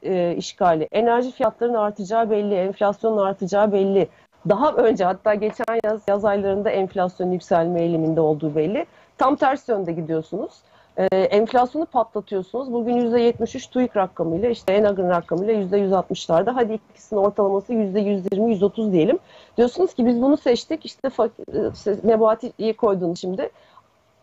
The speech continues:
Açık açık söylüyor. Biz, e, büyümeyi seçtik. E, enflasyonu da işte geniş, e, sabit gelirli kaybetti. Tek kaybeden sabit gelirli diyebilen bir hükümetimiz var. Bu, bu, bunlar akıl alacak şeyler değil.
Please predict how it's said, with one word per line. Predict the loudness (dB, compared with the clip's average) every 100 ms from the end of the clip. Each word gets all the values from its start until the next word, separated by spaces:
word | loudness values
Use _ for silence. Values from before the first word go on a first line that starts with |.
| -2
Açık | -2 0 -2
açık | -4 -4
söylüyor. | -4 0 0 2 0 0
Biz, | -6 -8 -6
e, | -2 0 2
büyümeyi | 2 4 2 0
seçtik. | -2 -6 -6 -12 -12 -20 _ -2
E, | 2
enflasyonu | 2 2 2 2 2 0 0 -2 0
da | -2 -4
işte | -6 -4
geniş, | -2 -2 -2 -10 -10 -2
e, | 0 0
sabit | 2 2 2 -2
gelirli | -2 -2 -2
kaybetti. | 2 2 2 -4 -8
Tek | -6 -6
kaybeden | -2 0 0 -2 -4
sabit | 0 0 0 -2
gelirli | -2 -2 -4 -4
diyebilen | 0 2 2 2 0 -2 _ _ -8
bir | -2
hükümetimiz | -2 0 -2 -2 -2 -4 2
var. | 2 0
Bu, | -6 -6
bu, | -2
bunlar | 2 2 2
akıl | -2 0
alacak | 0 0 -2 -2
şeyler | 0 2 2 2 0
değil. | -6